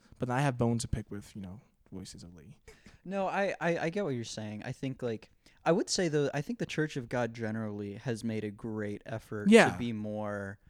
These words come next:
Speaker 1: Diverse.
Speaker 2: diverse, to be, like, like, Pentecostalism traditionally
Speaker 1: Yeah, yeah.
Speaker 2: has, has honestly been very
Speaker 1: The beginnings of it, yeah, were, like,
Speaker 2: racially progressive
Speaker 1: Yeah.
Speaker 2: in that sense.
Speaker 1: Yeah.
Speaker 2: Um, and I think that's cool. Like,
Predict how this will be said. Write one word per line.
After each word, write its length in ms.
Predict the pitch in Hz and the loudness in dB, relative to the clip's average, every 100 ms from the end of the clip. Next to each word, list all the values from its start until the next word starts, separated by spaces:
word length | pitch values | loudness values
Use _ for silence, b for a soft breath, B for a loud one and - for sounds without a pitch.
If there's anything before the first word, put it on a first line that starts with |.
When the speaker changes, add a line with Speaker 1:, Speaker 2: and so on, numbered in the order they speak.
| _ | _
Speaker 1:
Diverse. 560 | - 160 127 113 - - 151 135 | -4 0 2 0 -6 -12 -16 -6
Speaker 2:
diverse, 800 | 127 113 113 120 120 117 - - - | -4 -2 0 2 2 -2 -8 -12 -10
to 140 | - | -6
be, 340 | 120 117 113 107 | -4 -4 -4 -4
like, 360 | 117 - 104 95 | -6 -8 -12 -12
like, 240 | 120 - | -12 -10
Pentecostalism 840 | - 156 151 143 - 139 135 131 | -6 -4 -2 -2 -2 -4 -4 -4
traditionally 1000 | - - 127 120 113 - 135 135 143 151 b b 156 | -4 -6 -4 -4 -2 -4 -4 -4 -6 -8 b b -2
Speaker 1:
Yeah, 220 | 139 87 87 | -2 -2 2
yeah. 160 | 147 151 | 4 6
Speaker 2:
has, 220 | 135 - | 2 -4
has 320 | 143 143 120 - - | -2 -2 -4 -10 -4
honestly 380 | 135 139 - 143 | 0 0 0 -2
been 220 | 123 120 | -2 -4
very 580 | 104 107 104 110 113 113 | -4 -2 0 0 0 0
Speaker 1:
The 60 | 127 | 2
beginnings 420 | 131 147 185 143 | 4 6 6 4
of 80 | 120 | 0
it, 80 | 113 | 0
yeah, 180 | 143 | 0
were, 160 | 110 113 | 0 -2
like, 260 | 113 107 104 | -6 -8 -10
Speaker 2:
racially 560 | 127 127 123 - 123 120 | -2 0 0 -2 -2 -4
progressive 720 | - 117 110 110 - 117 117 | -6 -4 -2 -2 -2 -2 0
Speaker 1:
Yeah. 220 | 135 104 - | 0 0 -2
Speaker 2:
in 100 | 131 | -2
that 160 | 123 113 | -6 -6
sense. 520 | - 120 120 - - - | -6 -6 -6 -8 -12 -10
Speaker 1:
Yeah. 60 | 113 | -8
Speaker 2:
Um, 360 | 107 104 104 - - | -8 -8 -12 -14 -6
and 100 | 123 | -6
I 40 | |
think 180 | 135 127 | -4 -6
that's 180 | 120 - | -6 -8
cool. 360 | - 143 113 | -6 -4 -4
Like, 280 | 104 104 - | -6 -8 -12